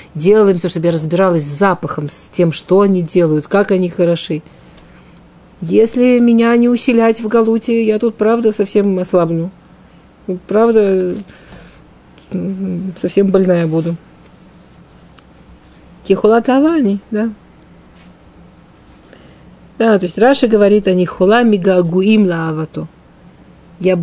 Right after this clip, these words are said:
я больна, как я скучаю по его любви. И надо усиляться срочно.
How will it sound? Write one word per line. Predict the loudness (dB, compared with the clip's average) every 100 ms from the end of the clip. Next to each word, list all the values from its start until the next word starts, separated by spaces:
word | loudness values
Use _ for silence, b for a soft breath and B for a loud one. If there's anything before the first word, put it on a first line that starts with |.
| -2
я | 0 0
больна, | 0 0 2 4 4 2
как | -4 -8
я | -10
скучаю | -10 -4 -2 -2
по | -4
его | -6 -6
любви. | -8 -10 -14 -18 _ -20 -20 _ _ -20 -20 _
И | -2 0
надо | 0 0
усиляться | -4 -4 -4 -6 -8 -20 -20 -16
срочно. | -8 -8 -8 -10